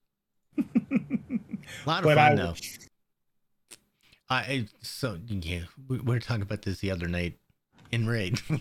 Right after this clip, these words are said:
Speaker 2: were talking about this. I, I don't even wanna see my slash played. My slash played has to be years.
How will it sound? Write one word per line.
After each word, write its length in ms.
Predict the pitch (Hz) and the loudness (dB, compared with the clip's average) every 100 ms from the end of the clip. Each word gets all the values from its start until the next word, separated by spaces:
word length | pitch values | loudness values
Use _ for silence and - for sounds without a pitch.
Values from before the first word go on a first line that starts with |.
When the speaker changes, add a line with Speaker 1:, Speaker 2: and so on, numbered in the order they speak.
| - | -2
Speaker 2:
were 120 | 117 | -4
talking 440 | - 98 107 - | -4 -2 -2 -2
about 220 | 95 90 - | -2 -2 -4
this. 220 | 80 - _ _ _ - | -10 -12 _ _ _ -4
I, 160 | 127 - - | -4 -4 -4
I 100 | 127 | -2
don't 220 | 123 117 | 0 0
even 120 | 107 | 0
wanna 180 | 101 90 | 0 -2
see 160 | - 92 | -4 -4
my 180 | 82 76 - - | -4 -6 -14 -12
slash 320 | - 85 - | -6 -6 -6
played. 260 | 80 127 80 _ _ _ | -12 -12 -14 _ _ _
My 180 | 131 151 | -2 -2
slash 440 | 156 143 135 123 | -2 -2 -2 -4
played 400 | - 113 98 80 - _ _ _ _ - | -4 -2 -2 -4 -10 _ _ _ _ -8
has 360 | 127 127 123 | -2 -2 -4
to 120 | - 120 | -6 -2
be 560 | 113 110 107 104 101 - _ _ _ _ _ _ _ _ _ - | 0 2 2 0 -2 -6 _ _ _ _ _ _ _ _ _ -2
years. 480 | 131 101 - - | -2 -2 -8 -16